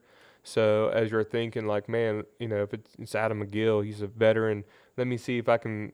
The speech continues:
you know, see, see what he's doing different than what I'm doing. Let me learn from him. Let me learn from a veteran." So, uh, I'm sure he was thinking that also. And,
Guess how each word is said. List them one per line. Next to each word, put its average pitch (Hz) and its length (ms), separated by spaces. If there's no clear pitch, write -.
you 110 100
know, 110 80
see, 135 240
see - 160
what 151 140
he's 143 180
doing 123 260
different 113 300
than 107 140
what 107 100
I'm 110 240
doing. 107 280
Let 135 100
me 120 100
learn 113 280
from 107 180
him. 101 260
Let 117 100
me 117 80
learn 113 200
from 107 160
a 104 60
veteran." 104 440
So, 107 380
uh, 107 220
I'm 117 200
sure 120 260
he 113 80
was 104 140
thinking 110 280
that 104 160
also. 104 460
And, 101 220